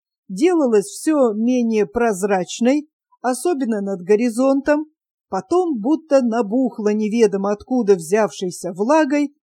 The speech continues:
и пролилась дождем, густым, яростным, но пока недолгим. Он явился как бы предвестником ливня,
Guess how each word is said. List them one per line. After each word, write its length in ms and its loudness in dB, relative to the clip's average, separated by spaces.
и 160 4
пролилась 760 0
дождем, 680 0
густым, 840 -4
яростным, 840 -4
но 160 -2
пока 340 -2
недолгим. 800 -2
Он 260 -2
явился 840 -2
как 280 -2
бы 160 -2
предвестником 1120 -2
ливня, 600 -4